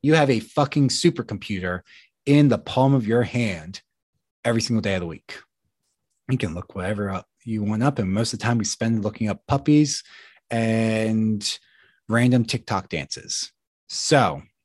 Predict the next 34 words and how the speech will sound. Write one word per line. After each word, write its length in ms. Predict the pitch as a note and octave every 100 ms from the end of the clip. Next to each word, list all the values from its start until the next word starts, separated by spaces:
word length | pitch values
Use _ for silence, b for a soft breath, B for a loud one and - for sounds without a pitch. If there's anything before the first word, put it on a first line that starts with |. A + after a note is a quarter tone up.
| _ _ _ _ _ -
with 140 | G#2
that 180 | A2+ A2+
being 220 | - D2
said, 380 | C#2+ - D#2+ E2 - B B _ _ _ _ b b b b _ _ _ _ _ _ _ _
you 200 | A2+ A#2
need 240 | B2 C#3 D3
to 80 |
visualize 720 | B2+ A#2 G#2+ A2+ G#2 G2 F2+ -
what 220 | G#2+ G#2 - _
that 260 | - G2 G2
person 340 | - G2+ -
you're 200 | G2 F#2
becoming 560 | F2+ F#2+ - F2 E2 F2 _ -
is. 200 | - -
So 320 | A2+ G2+ - _ _ _ _ _ _ _ -
oftentimes 680 | A2 A#2 - C#3 B2 A#2 G2+
our 60 |
self-image 840 | - C#3+ C#3 - A2+ A#2+ D3 D3+ _ -
right 320 | A2 D3+ C#3+
now, 260 | G#2+ G#2+
if 200 | C3 -
you're 80 | A#2+
not 180 | A#2+ C3
where 140 | B2+
you 140 | A2+ A2
want 180 | G#2 F#2+
to 60 |
be, 220 | F2+ F#2+
is 120 | F2+ -
gonna 160 | A#2
be 140 | G#2+ G#2
someone 400 | - G#2+ G#2+ G2
who 360 | G#2 F#2+ F#2
is, 400 | F2+ E2+ - -